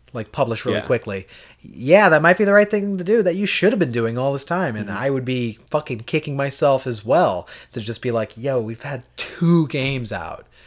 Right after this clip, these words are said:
Speaker 1: Two games in ten years.
Speaker 2: I mean, in an ecosystem where Ubisoft was putting out a, an Assassin's Creed every year, like, there's a high standard of putting out,
Speaker 1: Yeah.
Speaker 2: like, annual titles.
Speaker 1: I, I think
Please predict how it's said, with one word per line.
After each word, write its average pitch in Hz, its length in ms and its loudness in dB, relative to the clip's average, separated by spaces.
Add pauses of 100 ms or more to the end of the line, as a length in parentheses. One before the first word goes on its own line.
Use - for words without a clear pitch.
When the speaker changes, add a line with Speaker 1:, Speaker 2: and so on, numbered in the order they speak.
(220)
Speaker 1:
Two 220 400 2
games 135 720 2 (260)
in 123 160 -8
ten 185 520 0
years. 156 260 0
Speaker 2:
I 127 80 -2
mean, 127 300 0
in 120 100 0
an 127 100 0
ecosystem 139 640 -2
where 113 160 -2
Ubisoft 107 560 -2
was 101 100 -10
putting 101 240 -4
out 92 140 -6
a, 90 220 -8
an 101 80 -8
Assassin's 98 500 -4
Creed 92 300 -6
every 92 420 -8
year, 80 680 -10 (280)
like, 87 420 -8
there's 113 320 2
a 123 60 6
high 117 240 2
standard 107 360 -2
of 87 120 -6
putting 98 280 -4
out, 95 120 0
Speaker 1:
Yeah. 82 280 -4
Speaker 2:
like, 92 300 -6
annual 98 380 -4
titles. 95 640 -6 (120)
Speaker 1:
I, 180 240 2
I 190 120 4
think 214 340 0